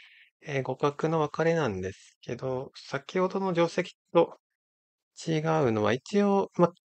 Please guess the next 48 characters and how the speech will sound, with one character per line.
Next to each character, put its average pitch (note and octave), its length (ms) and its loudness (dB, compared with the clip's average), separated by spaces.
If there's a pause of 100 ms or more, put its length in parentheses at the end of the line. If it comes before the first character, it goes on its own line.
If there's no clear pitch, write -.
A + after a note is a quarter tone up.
(120)
こ G#3+ 80 4
の G#3+ 100 6
切 - 180 0
り B3 100 4
の A#3 120 4
狙 G#3 240 2
い - 20 0
が F#3+ 120 0
残 F3 240 6
る C3+ 60 6
っ G#2 40 6 (300)
て G#2+ 80 2
い G2+ 80 2
う G2 60 -2
の F#2 100 -4
が、 F2 240 -4 (1600)
ま - 60 -10
あ、 G#2+ 40 -6
白 A#2+ 240 2
に F#2 80 -2
と A#2 120 2
っ - 60 -6
て - 100 0
は F2+ 60 0
弱 - 320 -10
点 F#2 200 -2
で F2 80 -6
は E2 60 -8
あ E2+ 40 -10
り E2+ 120 -12
ま - 100 -18
す - 120 -20
ね。 A2 140 -12 (360)
ま G2 60 -8
あ、 - 20 -6
こ G#2 140 -4
の - 120 -10
取 C3 160 0
っ - 40 -20
た A2+ 100 -2
形 - 320 -12
と - 100 -14
比 - 100 -10 (120)
べ B2 80 -2
る A#2 80 -4
と、 - 300 -2 (680)
え F#2 560 -8 (1600)
ー、 - 40 -20